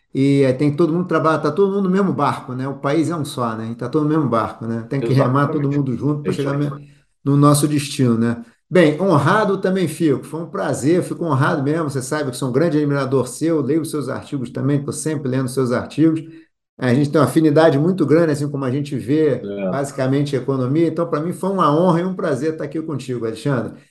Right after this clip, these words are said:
Speaker 1: É, super obrigado por tá, ter aceitado o meu convite e muito obrigado por essa conversa que foi maravilhosa.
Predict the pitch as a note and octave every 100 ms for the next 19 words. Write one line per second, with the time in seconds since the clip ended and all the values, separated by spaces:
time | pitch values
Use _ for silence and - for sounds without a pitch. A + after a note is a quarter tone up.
0 | - C#3 - - A#3+ A#3 G#3 F3 D#3 D3
1 | E3+ E3 B2+ - D#3 C#3 D#3 D3 D3+ D3
2 | D3+ D3 D#3 D3 A2 F3 F#3+ G#3 E3+ G3+
3 | C4+ F4 A3 F#3 C4 C#4+ C#4+ E4+ - D#3
4 | D#3 B3 B3 - B3 G#3 C#3+ A#3 A#3 B2+
5 | B2 G2+ F2+